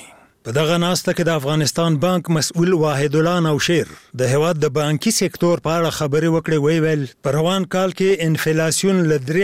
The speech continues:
اعشاریه اووه نه دوه اعشاریه یو فیصدو ته راټیټ شوی دی. مالي زیرمې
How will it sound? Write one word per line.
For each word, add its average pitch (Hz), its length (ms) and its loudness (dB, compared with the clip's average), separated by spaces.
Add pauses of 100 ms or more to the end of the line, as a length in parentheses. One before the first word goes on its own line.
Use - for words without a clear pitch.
(100)
اعشاریه 165 480 0
اووه 175 340 2
نه 127 160 -2 (320)
دوه 165 160 0
اعشاریه 170 480 0
یو 190 160 2 (100)
فیصدو 175 560 0
ته 151 140 0
راټیټ 147 400 -2
شوی 123 240 0 (100)
دی. 92 100 -2 (520)
مالي 123 380 2
زیرمې 185 360 0